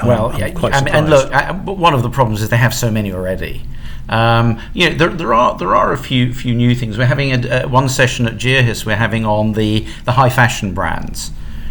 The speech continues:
Speaker 2: You know, what's gonna happen with them? Are they really conferring an advantage? You know, I know there's more car companies, for example, thinking of putting their,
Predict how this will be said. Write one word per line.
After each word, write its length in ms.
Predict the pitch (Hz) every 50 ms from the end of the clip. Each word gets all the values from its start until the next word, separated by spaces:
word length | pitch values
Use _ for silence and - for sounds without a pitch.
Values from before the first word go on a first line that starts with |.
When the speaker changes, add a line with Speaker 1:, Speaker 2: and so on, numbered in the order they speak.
| - - -
Speaker 2:
You 120 | 127 120
know, 60 | 123
what's 240 | 123 135 - - -
gonna 160 | 131 120 110
happen 240 | 123 113 107 - 120
with 120 | 113 110
them? 120 | 113 110 117
Are 140 | 123 123 120
they 140 | 127 123
really 260 | 117 120 120 117 120 113
conferring 500 | - 110 101 - 117 107 101 98 98 92
an 80 | 92
advantage? 580 | 95 87 95 101 95 90 90 87 - 104 95 98
You 80 | 117
know, 100 | 107 104
I 100 | 104 104
know 260 | 107 110 110 104 104 104
there's 200 | 98 101 98 117
more 160 | 113 101 101
car 280 | - 120 117 107 107
companies, 440 | - - 101 95 - 92 90 90 -
for 100 | - 95
example, 340 | 85 - 107 98 87 87 -
thinking 340 | - 92 90 95 98 98 98
of 60 | -
putting 220 | 110 98 95 95
their, 240 | 98 92 95 - -